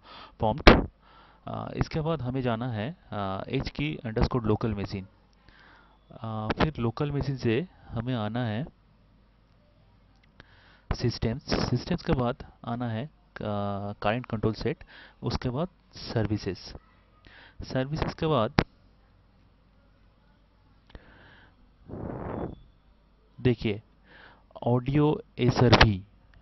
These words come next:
बोल के एक, अ, ये है। देखिए audio एसआरपी पे हम क्लिक किए, इसके बाद, अ, right prompt पे आ गया। अ, देखिए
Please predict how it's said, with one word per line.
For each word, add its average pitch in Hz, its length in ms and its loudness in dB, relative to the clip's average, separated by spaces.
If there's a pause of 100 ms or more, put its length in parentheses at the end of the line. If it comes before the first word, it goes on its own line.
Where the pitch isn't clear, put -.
(100)
बोल 113 200 4
के 113 200 0
एक, - 200 -8
अ, 95 720 -4
ये 120 260 -2
है। 110 160 0 (1200)
देखिए 107 360 -2
audio 127 340 2
एसआरपी 123 360 4
पे 131 360 2 (120)
हम 110 260 -2
क्लिक - 480 -6
किए, 117 240 -2
इसके - 220 0
बाद, 113 200 0 (100)
अ, 101 440 -6 (400)
right 113 200 0
prompt 120 320 -2
पे 113 120 2
आ 104 240 -2
गया। 107 260 2
अ, 101 840 -4
देखिए 110 460 -6